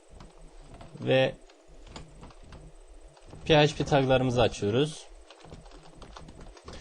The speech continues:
Dizi değişkenler, örneğin, e, bir önceki değişkenler, ilk değişkenler dersimizde neden bahsetmiştik? Meyveler demiştik, değil mi arkadaşlar?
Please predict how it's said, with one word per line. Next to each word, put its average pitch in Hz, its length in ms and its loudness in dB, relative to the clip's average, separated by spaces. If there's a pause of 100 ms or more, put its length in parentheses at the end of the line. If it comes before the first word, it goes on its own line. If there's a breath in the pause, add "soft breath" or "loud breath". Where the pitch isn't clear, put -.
(520 loud breath)
Dizi 190 240 4
değişkenler, 160 760 6 (180)
örneğin, 143 500 4 (160)
e, 131 480 8 (960 loud breath)
bir 143 180 6
önceki 156 580 8 (180)
değişkenler, 143 640 6
ilk 208 260 0
değişkenler 156 580 2
dersimizde 139 560 0
neden 156 320 4
bahsetmiştik? 139 680 -2
Meyveler 143 540 4
demiştik, 92 400 -6
değil 180 100 -2
mi 220 60 0
arkadaşlar? 101 600 -2